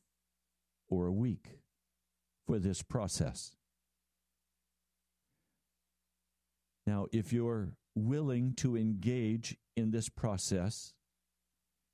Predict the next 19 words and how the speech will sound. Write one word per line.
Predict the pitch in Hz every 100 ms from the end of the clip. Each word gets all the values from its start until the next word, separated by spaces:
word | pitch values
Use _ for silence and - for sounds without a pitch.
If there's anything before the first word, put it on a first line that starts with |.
| _ -
in | 123
an | 123 120 -
honest | 135 147 151 147 -
manner | - 120 117 107 110
before | 98 107 101 127 131 131 123
the | 110 117
holy | 110 151 139 131
God | 113 117
of | 117 -
heaven, | 104 78 78 87 _ _ _ _ _ _ _ _ _ _ _ _ _ _ _ _ 120
you | - 120
will | 120 123 135
enter | 135 127 127
into | - 143 143 139 - 117
the | 101 117
death | 98 123 101 98 -
of | 113 98
Jesus | 110 110 - 95
Christ, | - - 107 80 80 - -